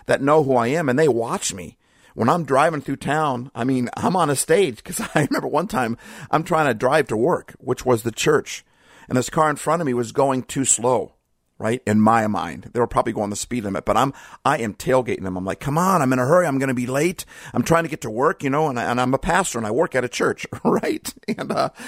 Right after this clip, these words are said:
I'm tailgating them, like, obnoxiously, and I, I'll admit it. I'll admit my failures 'cause I got a lot of 'em. Uh, and I'm tailgating them, and all of a sudden, I finally get to my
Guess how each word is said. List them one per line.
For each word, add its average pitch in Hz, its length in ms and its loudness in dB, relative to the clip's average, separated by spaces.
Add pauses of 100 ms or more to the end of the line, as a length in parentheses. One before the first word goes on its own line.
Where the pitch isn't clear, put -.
(340)
I'm 131 140 2
tailgating 180 440 2
them, 104 160 -6
like, 104 240 -6 (180)
obnoxiously, 107 680 -2
and 90 100 -6
I, 98 200 -4
I'll 104 160 2
admit 127 260 0
it. 92 80 -6
I'll 101 160 0
admit 110 220 0
my 98 160 -2
failures 92 520 -2 (120)
'cause 110 120 0
I 113 100 4
got 117 160 2
a - 20 0
lot 120 220 -2
of 104 100 -4
'em. 92 160 -6 (280)
Uh, 107 200 0
and - 40 0
I'm 123 180 2
tailgating 147 480 2
them, 120 220 0
and 117 120 0
all 151 120 4
of 156 40 -8
a - 40 -10
sudden, 135 460 0 (340)
I 123 80 4
finally 160 280 2
get 147 180 -4
to 143 80 -6
my 120 360 0